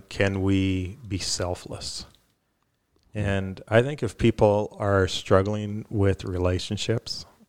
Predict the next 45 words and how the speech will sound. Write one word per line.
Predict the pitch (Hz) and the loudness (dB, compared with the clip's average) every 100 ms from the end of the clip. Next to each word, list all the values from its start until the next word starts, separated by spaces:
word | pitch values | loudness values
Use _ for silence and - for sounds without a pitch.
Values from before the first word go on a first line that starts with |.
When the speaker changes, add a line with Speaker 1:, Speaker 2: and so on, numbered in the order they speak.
| _ _ 92 | _ _ -12
Speaker 1:
um, | 90 92 92 98 | -8 -8 -8 -6
or | 120 104 98 95 - - - _ _ _ | -2 2 4 4 0 -14 -20 _ _ _
we've | 110 95 | -2 0
been | 95 | 2
talking | - 98 92 | 4 2 2
a | 95 | 0
bit | 95 | 0
about | 95 98 - | 4 2 2
parenting. | 101 95 101 - 107 104 98 - _ _ _ 92 | 0 0 0 -6 -6 -6 -8 -14 _ _ _ -12
Um, | 92 95 104 | -10 -8 0
these | 113 135 | 0 2
are, | 113 98 - - - _ _ _ | 2 0 -4 -20 -20 _ _ _
these | 110 110 | -2 2
are | 98 | 0
good | 90 104 101 | 6 6 6
things | 107 101 98 | 4 0 -2
to | 107 | -6
teach | - 104 - | -4 -4 -4
the | 101 | -4
next | 95 95 - | -2 -2 -2
generation. | 101 95 95 104 - - - _ _ - 82 | -4 -2 -2 -2 -6 -12 -18 _ _ -20 -14
Like, | 95 | -6
it's | 82 78 | -4 -2
Speaker 2:
Mm-hmm. | 101 | -2
Speaker 1:
why | 95 95 | -2 -2
we | 95 | -4
tell | - 104 | -6 -6
our | 95 | -4
children, | 92 107 95 98 95 92 95 | -4 -4 -4 -4 -6 -8 -2
"Don't | 101 98 | -2 0
lie." | 92 101 107 92 - _ | -2 0 0 -2 -10 _
Speaker 2:
Mm-hmm. | 90 85 82 78 95 | -8 -4 -2 -2 -6
Speaker 1:
And, | 95 92 104 | -8 -10 -14
you | - 110 | -4 2
know, | 98 | 2
sometimes | - 117 - - | 2 -4 -4 -4
the, | 120 110 - - - _ | -2 -2 -4 -20 -20 _
the | 123 | 6
older | 113 117 | 6 6
they | 113 | 4
get, | 104 117 113 | 4 2 2
it's | 101 113 | -2 -4
like, | 104 | -2
"Well, | 113 104 | 2 4
why?" | 117 131 98 | 2 2 -4